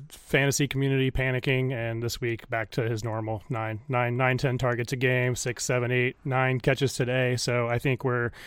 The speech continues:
we're, we're good to go there. Uh, didn't get a touchdown today like he did last week, but it wasn't really that kind of game. It was, this was a, a, this was kind of a passing matchup, uh, for the,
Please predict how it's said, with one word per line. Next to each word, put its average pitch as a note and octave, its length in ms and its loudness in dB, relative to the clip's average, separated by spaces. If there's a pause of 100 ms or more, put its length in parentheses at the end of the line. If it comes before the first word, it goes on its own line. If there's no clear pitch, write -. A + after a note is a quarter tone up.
(360)
we're, C#3+ 300 8
we're D3 160 8
good D#3+ 180 10
to E3 100 8
go D3+ 200 12
there. D3 380 8
Uh, C3+ 180 6
didn't D3+ 200 4
get D#3+ 100 10
a C#3 40 4
touchdown C#3+ 460 6
today C3+ 280 4
like C3+ 160 2
he D3 80 0
did B2+ 220 2
last B2+ 340 2
week, C3 260 2
but B2+ 220 0
it D3 80 0
wasn't D3 280 4
really C3 200 2
that A#2+ 160 0
kind A#2+ 180 0
of G#2+ 60 -6
game. A2+ 340 -2
It A2+ 60 -6
was, A#2 160 -2
this B2 180 -2
was A#2+ 160 -2
a, A#2+ 680 -6
a, C3 140 -4
this C3+ 260 -4
was B2 120 -2
kind C3 180 2
of A#2+ 80 0
a A#2 60 -2
passing A2+ 540 -4
matchup, A2+ 580 -6
uh, A#2 220 -8
for A#2 320 -2
the, A2 300 -4